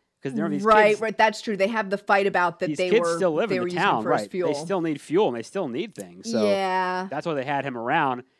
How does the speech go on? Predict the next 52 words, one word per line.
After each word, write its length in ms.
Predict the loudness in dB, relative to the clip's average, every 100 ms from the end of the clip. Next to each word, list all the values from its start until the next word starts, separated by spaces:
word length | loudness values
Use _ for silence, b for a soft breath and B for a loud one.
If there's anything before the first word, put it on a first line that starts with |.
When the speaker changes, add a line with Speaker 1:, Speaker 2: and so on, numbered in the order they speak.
| _
Speaker 1:
And 80 | -10
he 100 | -8
just 160 | -8 -8
ba-, 180 | -4 -2
basically 300 | 0 0 0
was 120 | -4 -4
a 40 |
pact 280 | -2 0 0
with 100 | -4
the 80 | 0
devil 340 | 0 0 0
almost. 300 | -2 -4 -8
He 80 | -10
promised 380 | -6 -6 -6 -8
to 60 |
not 240 | -6 -6 -8 _ _ _ _ _ _
do 160 | 0 0
anything. 320 | -2 -4 -2
And, 80 | 0
Speaker 2:
Yeah. 260 | 0 -2 -2
Speaker 1:
and 120 | -4
he 40 |
kept 280 | -4 -6 -4
bringing 360 | -4 -2 -2 -4
people. 540 | -6 -4 -4 -4 -6 _ _ _ _
He's 220 | -8 -8
steering 520 | -10 -4 -2 -2 -4
that 180 | -6 -2
couple 380 | 0 0 0 0
into 160 | -2
the 80 | -6
town 340 | -6 -4 -2
for 140 | -4 -6
them 180 | -6 -6
so 80 |
they 120 | -6 -6
can 180 | -8
basically 360 | -4 -6 -6 -12
sacrifice 300 | -6 2 4
Speaker 2:
No, 60 | 4
he 160 | 4
steers 320 | 0 0 -2 0
Speaker 1:
them, 100 | 2
Speaker 2:
them 40 |
the 60 | 4
Speaker 1:
right? 40 |
Speaker 2:
other 180 | 4 4
way. 460 | 2 2 0 -2 -4
Speaker 1:
Well, 320 | 0 2 0 -4
no, 140 | -4
he 80 | -4
tr-, 140 | -6